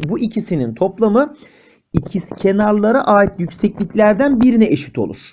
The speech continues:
Yani arkadaşlar şu ikisinin toplamı nereye eşit olacak? Şu yeşille gösterdiğim yer, şu çizgi. Ee, bu ikisinin toplamı, iki dikmenin toplamı bu yüksekliğe. E, zaten bu da eşit. Bu da olur.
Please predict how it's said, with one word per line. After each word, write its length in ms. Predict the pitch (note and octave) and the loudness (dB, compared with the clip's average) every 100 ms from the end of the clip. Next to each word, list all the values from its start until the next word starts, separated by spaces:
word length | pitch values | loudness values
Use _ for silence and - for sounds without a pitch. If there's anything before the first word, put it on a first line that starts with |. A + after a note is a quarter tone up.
| _ _ _ _ _ _ | _ _ _ _ _ _
Yani 280 | A3 C4+ A3+ | 0 2 4
arkadaşlar 680 | F#3+ F#3 D#3+ D3 - C4+ G#4 | 2 2 0 0 0 -2 -2
şu 180 | - - | -8 -6
ikisinin 600 | A#3 A3+ A3 F3 C#3 B2 | -4 -6 -6 -4 -4 -2
toplamı 680 | - G3+ G#3 A3 F#3 G3+ - | -2 -2 0 2 2 0 -2
nereye 440 | F3+ G3 G3 F3+ D3+ | -2 0 4 4 4
eşit 260 | C#3 - | 0 -2
olacak? 340 | C#3 B2+ A#3 A3 | 0 2 0 -2
Şu 100 | F3 | -4
yeşille 440 | G3 G3 G3+ E3 | -2 -2 -2 0
gösterdiğim 640 | D#3 E3+ - D#3+ C3 A#2+ A2 | 2 0 2 2 2 -2 -4
yer, 120 | G2+ - | -6 -12
şu 200 | - D3 | -12 -10
çizgi. 380 | B2 F#2+ F#2 - - - _ _ _ - | -8 -8 -12 -16 -10 -10 _ _ _ -2
Ee, 280 | C#3+ C#3 C3+ | 2 2 2
bu 180 | D#3+ E3+ | -2 -4
ikisinin 480 | G#3 - F#3 D#3 C3 | -4 -4 -2 -2 -2
toplamı, 680 | - F#3+ D#3+ C#3 G3 B3+ - - | -2 -2 0 0 0 -4 -10 -12
iki 260 | D#3+ G3+ | -8 -4
dikmenin 380 | E3+ F3 C#3+ C3 | -4 -2 -2 -2
toplamı 460 | C3+ F3+ G3+ B3+ G#3 | -2 -4 -2 0 0
bu 80 | |
yüksekliğe. 560 | G#3 D#3+ - B2 - G#3+ | 0 -2 -2 -4 0 -2
E, 120 | - | 0
zaten 400 | G#3+ G#3+ B3 C4+ | 2 2 0 -2
bu 100 | D#4+ | 0
da 60 | G3+ | 0
eşit. 260 | - G3 - - - | 0 -4 -8 -10 -8
Bu 100 | C#4 | 0
da 40 | A3 | 2
olur. 220 | A#2+ | 2